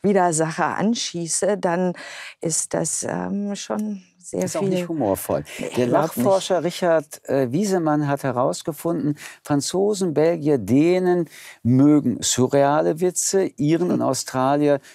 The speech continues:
Speaker 2: finden Wortspiele besonders lustig. Wie kulturspezifisch ist Humor?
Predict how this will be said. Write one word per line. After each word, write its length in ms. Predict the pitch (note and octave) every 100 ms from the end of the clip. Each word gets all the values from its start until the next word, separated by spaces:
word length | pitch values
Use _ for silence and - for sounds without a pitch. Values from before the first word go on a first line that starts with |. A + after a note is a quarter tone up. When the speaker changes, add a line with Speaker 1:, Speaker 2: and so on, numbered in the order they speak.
| _
Speaker 2:
finden 520 | - D3+ C#3+ - A#2
Wortspiele 760 | B2 C3+ B2 - - B2+ G#2+ G#2
besonders 680 | G#2+ G2 A2 G#2+ G#2 - G#2+
lustig. 460 | G#2 - G2 F#2
Wie 160 | C3+ F#3
kulturspezifisch 1400 | - F3+ D3+ - B3 A3 - G#2+ - G2 E2 D#2+ - - - - _
ist 260 | A#2 - -
Humor? 340 | A#2+ - F2